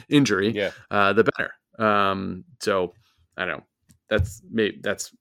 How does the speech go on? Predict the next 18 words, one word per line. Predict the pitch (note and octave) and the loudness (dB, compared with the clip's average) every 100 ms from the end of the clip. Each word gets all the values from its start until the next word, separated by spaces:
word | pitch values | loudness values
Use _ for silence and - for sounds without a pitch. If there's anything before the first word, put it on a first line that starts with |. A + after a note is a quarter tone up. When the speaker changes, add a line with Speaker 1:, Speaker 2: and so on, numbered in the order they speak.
| - | -16
Speaker 1:
I'm | G2+ | -8
coloring | G#2 G2+ F#2+ F#2 | -2 -2 -2 -4
that | F2+ | -6
with | F#2 | -6
my | F#2 | -8
opinion, | F2 - F#2+ F2 F2+ | -8 -8 -8 -8 -8
but, | F#2 - _ - - _ - | -8 -10 _ -20 -20 _ -12
um, | F#2 F2+ F2+ F2 F2 - _ _ _ - | -10 -8 -10 -10 -12 -16 _ _ _ -8
you | |
know, | G2 | -8
if | F2+ | -2
you're | G#2+ | 2
looking | G#2+ G2+ | 2 0
to | F#2+ | -2
maximize | F#2 - G2 F#2 F2 - - C#2 | -2 -2 -6 -6 -8 -10 -16 -14
the | G2 F#2 _ - | -12 -12 _ -18
career | - G#2 G2+ G2 | -8 -4 -2 -2
dollars, | E2+ E2 F2+ F#2 - | -2 -4 -6 -8 -10